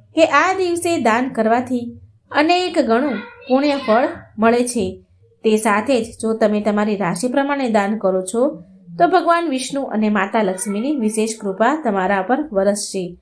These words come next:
અને કુંડળીના ગ્રહ દોષ પણ દૂર થશે. મિત્રો, તે સાથે જ આ દિવસે અમુક વસ્તુઓનું દાન કરવું જોઈએ,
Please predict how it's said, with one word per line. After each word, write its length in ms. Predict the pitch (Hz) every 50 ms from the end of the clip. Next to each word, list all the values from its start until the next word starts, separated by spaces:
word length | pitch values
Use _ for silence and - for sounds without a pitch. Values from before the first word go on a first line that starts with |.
| _ _ _ _ _ _ -
અને 180 | 196 196 196
કુંડળીના 600 | 196 - 233 247 262 285 294 302 302 302 311 302
ગ્રહ 300 | 285 233 202 202 208 208
દોષ 280 | 196 190 190 214 214 220 226 -
પણ 240 | 220 226 269 311 320 - _ -
દૂર 220 | 175 190 214 214
થશે. 500 | 214 - 208 196 202 - 196 175 170 175 - _ _ _ _ _ _ _ 254
મિત્રો, 280 | 285 294 302 403 403
તે 200 | 392 403 392 392
સાથે 380 | 392 381 359 - - 311 349 359
જ 40 | 311
આ 200 | - 233 262 285
દિવસે 280 | 269 302 302 294 -
અમુક 320 | - - 240 254 285 - -
વસ્તુઓનું 520 | 233 247 247 - 269 262 262 269 269 226
દાન 320 | 208 214 202 226 233 226 233
કરવું 320 | 226 208 214 226 240 247
જોઈએ, 400 | 233 220 202 185 185 185 175